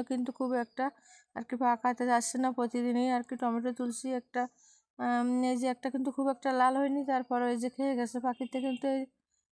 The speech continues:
এই যে এটা কিন্তু একদমই বাদ। আহ, তো এরকম, আহ, প্রতিটা গাছে কিন্তু, আহ,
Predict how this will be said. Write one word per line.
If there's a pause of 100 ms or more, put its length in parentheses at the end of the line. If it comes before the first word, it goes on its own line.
এই
যে
এটা
কিন্তু
একদমই
বাদ। (600)
আহ,
তো
এরকম, (160)
আহ,
প্রতিটা
গাছে
কিন্তু, (500)
আহ,